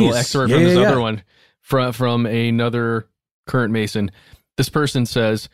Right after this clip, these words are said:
Speaker 1: "Sometimes a brother will decide that he is no longer interested in being involved. Maybe he learned that we don't control the world, or he's sick of eating green beans at dinner.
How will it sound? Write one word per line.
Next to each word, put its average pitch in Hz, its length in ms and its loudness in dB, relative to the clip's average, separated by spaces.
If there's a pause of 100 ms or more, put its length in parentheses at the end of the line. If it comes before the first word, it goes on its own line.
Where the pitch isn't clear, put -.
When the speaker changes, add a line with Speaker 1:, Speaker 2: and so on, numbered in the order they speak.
(300)
Speaker 1:
"Sometimes 160 480 0
a 139 80 0
brother 131 360 0
will 117 140 -2
decide 131 460 -2
that 117 120 -4
he 120 80 0
is 113 120 -4
no 123 120 0
longer 117 280 -2
interested 127 440 -4
in 113 140 -2
being 110 220 0
involved. 147 480 0 (240)
Maybe 139 240 0
he 120 100 0
learned 120 440 -2
that 107 200 -6
we 101 100 -4
don't 104 360 -4
control 156 360 0
the 147 80 -2
world, 147 460 -2
or 175 240 0
he's 170 200 0
sick 180 200 -2
of 147 140 -2
eating 139 260 0
green 120 300 0
beans 120 400 0
at - 160 -6
dinner. 82 340 -4